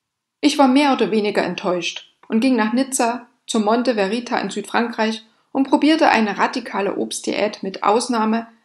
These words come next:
eines halben Liters Milch am Tag. Ich glaubte damals, dass ich das Eiweiß benötigte. Ich richtete die Obstdiät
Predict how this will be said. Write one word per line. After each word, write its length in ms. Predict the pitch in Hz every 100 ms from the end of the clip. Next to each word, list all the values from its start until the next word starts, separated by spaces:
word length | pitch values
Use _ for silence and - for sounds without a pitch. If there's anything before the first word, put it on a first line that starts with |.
| -
eines 340 | 196 190 185
halben 280 | 202 226 208
Liters 400 | 202 202 196 -
Milch 300 | 196 202 -
am 100 | 170
Tag. 340 | - - - _ _ _ _ _ _ _
Ich 160 | - -
glaubte 380 | 180 175 180 214
damals, 540 | 220 247 285 - - _ _ -
dass 180 | 240
ich 100 | 285
das 260 | - 226 -
Eiweiß 380 | 202 220 226 226
benötigte. 600 | 226 233 233 220 170 165 _ _ _ _ _ _ _ _ _ -
Ich 240 | 220 -
richtete 380 | 269 262 - 240
die 140 | 214
Obstdiät 600 | - 320 - - 214 214